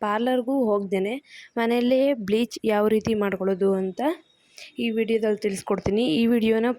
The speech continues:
ಪೂರ್ತಿಯವ್ರ್-, ಪೂರ್ತಿಯಾಗಿ ನೋಡಿ and ಇಷ್ಟ ಆದರೆ ಪ್ಲೀಸ್ ಲೈಕ್, ಶೇರ್, ಕಾಮೆಂಟ್, ಸಬ್ಸ್ಕ್ರೈಬ್ ಅಂತ ಹೇಳ್ತಾ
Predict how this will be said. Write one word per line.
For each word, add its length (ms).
ಪೂರ್ತಿಯವ್ರ್-, 600
ಪೂರ್ತಿಯಾಗಿ 600
ನೋಡಿ 300
and 160
ಇಷ್ಟ 320
ಆದರೆ 280
ಪ್ಲೀಸ್ 520
ಲೈಕ್, 260
ಶೇರ್, 220
ಕಾಮೆಂಟ್, 360
ಸಬ್ಸ್ಕ್ರೈಬ್ 440
ಅಂತ 200
ಹೇಳ್ತಾ 340